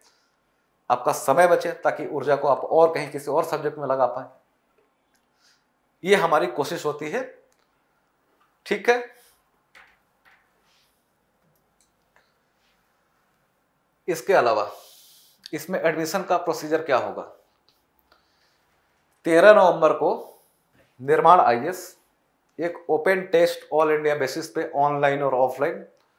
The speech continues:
दोनों हम लोग कंडक्ट करवाएंगे। उसमें जो टॉप रैंकर्स होंगे वन, टू और थ्री, उनके लिए तो ये पूरा का पूरा प्रोग्राम फ्री है,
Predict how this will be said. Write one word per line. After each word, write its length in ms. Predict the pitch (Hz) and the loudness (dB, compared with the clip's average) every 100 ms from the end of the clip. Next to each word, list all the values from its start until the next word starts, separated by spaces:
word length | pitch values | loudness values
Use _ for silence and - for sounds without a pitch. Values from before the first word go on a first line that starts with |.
| _ _ _ - | _ _ _ -8
दोनों 340 | 127 147 175 | 0 2 2
हम 140 | 147 151 | 0 -2
लोग 140 | 156 | -2
कंडक्ट 280 | 143 139 - | -2 -4 0
करवाएंगे। 480 | 139 131 139 147 156 - _ _ _ _ _ _ 160 | 2 4 2 -2 -12 -16 _ _ _ _ _ _ -8
उसमें 300 | 160 208 208 | -6 -4 -2
जो 80 | 208 | 0
टॉप 300 | 175 175 175 | 4 4 4
रैंकर्स 420 | 165 160 165 - | 0 -2 -6 -6
होंगे 280 | 127 117 90 - 123 | -10 -8 -12 -14 -2
वन, 320 | 131 175 175 - | 2 2 2 -2
टू 120 | 185 | -2
और 260 | - 147 - | 0 0 -2
थ्री, 140 | 127 101 - _ _ 170 | -8 -12 -16 _ _ -10
उनके 280 | 170 202 | -4 -2
लिए 160 | 196 190 | 0 0
तो 100 | 190 | -2
ये 60 | 185 | -4
पूरा 240 | 170 170 | 0 0
का 100 | 165 | 0
पूरा 220 | 160 156 | 0 0
प्रोग्राम 420 | 156 143 131 131 127 | 0 0 2 0 0
फ्री 200 | 113 110 | -6 -6
है, 140 | 95 | -8